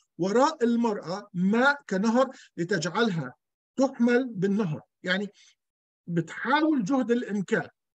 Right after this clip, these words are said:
أي طريقة كانت، أي طريقة، الماء هون بيرمز للعالم، بيرمز الاحتياج المادي. المهم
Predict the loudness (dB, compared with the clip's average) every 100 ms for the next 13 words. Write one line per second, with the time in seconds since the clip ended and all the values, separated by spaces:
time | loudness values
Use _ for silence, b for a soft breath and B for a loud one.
0 | _ -2 0 2 2 2 0 -2 -2 -2
1 | -2 -2 -10 _ b b b 0 2 2
2 | 2 0 -2 -2 -6 -4 -4 -2 0 4
3 | 2 2 0 0 2 2 2 -2 -6 -2
4 | 0 0 -2 -8 b b 2 4 4 0
5 | -2 -4 -4 0 2 2 0 0 0 0
6 | -2 -2 -2 -4